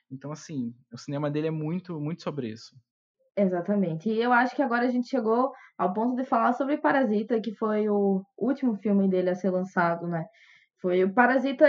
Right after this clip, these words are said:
Speaker 2: ele acabou de ser lançado, mas ele já é um, praticamente um clássico sul-coreano.
Speaker 1: Sim,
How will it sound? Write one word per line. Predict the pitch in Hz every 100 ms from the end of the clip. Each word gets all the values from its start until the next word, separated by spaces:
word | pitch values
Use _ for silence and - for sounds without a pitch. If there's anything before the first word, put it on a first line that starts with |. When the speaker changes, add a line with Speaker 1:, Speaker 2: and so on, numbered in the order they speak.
| 277
Speaker 2:
ele | 226 262
acabou | 277 294 226 247 277
de | 208
ser | 208 240
lançado, | 220 196 220 220 226
mas | 220 226
ele | 220 220
já | 208
é | 208 220
um, | 202 214 202 190 _ _
praticamente | - - 247 247 262
um | 208
clássico | 196 220 233 - - 180 170 _
sul-coreano. | - 185 202 180 175 156 151
Speaker 1:
Sim, | 151 185